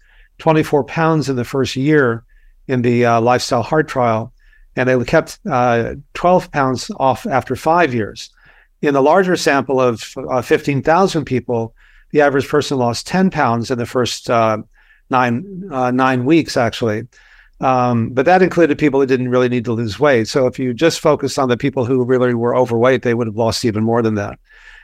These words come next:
And they usually can keep most of that weight off because we don't, we're not getting into this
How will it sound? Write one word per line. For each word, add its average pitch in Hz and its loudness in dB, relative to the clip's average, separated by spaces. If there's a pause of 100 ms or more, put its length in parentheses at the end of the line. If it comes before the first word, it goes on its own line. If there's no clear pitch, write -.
And 160 2
they 196 4
usually 202 4
can 165 -2
keep 180 2
most 156 2
of 156 0
that 135 2
weight 131 2
off 160 2
because 143 -2
we 175 0
don't, 180 0 (520)
we're 185 2
not 185 2 (220)
getting 175 2
into 147 2
this 131 -4